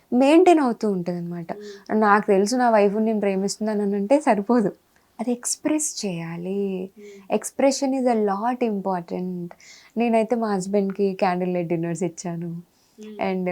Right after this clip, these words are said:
Speaker 1: even మా బేబీ పుట్టిన తర్వాత కూడా ఒకసారి మా హస్బెండ్, "లేదు, క్యాండిల్ లైట్ డిన్నర్‌కి వెళ్దాము" అని చెప్పానన్నమాట.
Speaker 2: మ్మ్.
Speaker 1: So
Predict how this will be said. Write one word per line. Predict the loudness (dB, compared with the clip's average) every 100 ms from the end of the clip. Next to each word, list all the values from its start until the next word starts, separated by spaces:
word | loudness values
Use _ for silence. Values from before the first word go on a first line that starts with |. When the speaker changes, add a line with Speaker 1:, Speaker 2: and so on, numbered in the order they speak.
| 4
Speaker 1:
even | 4 4 4
మా |
బేబీ | 6 6 4
పుట్టిన | 0 -2 0 0
తర్వాత | 0 0
కూడా | -2 -2
ఒకసారి | -2 -2 -2
మా | -2
హస్బెండ్, | -4 -4 -2 0
"లేదు, | -2 0
క్యాండిల్ | -2 -2 -2
లైట్ | -2 -2
డిన్నర్‌కి | -2 -4 -4 -4
వెళ్దాము" | -4 -6 -6
అని | -8 -8
చెప్పానన్నమాట. | -10 -8 -8 -8 -10 -12 -10
Speaker 2:
మ్మ్. | -10 -10 -20 -20 -20 -2
Speaker 1:
So | 2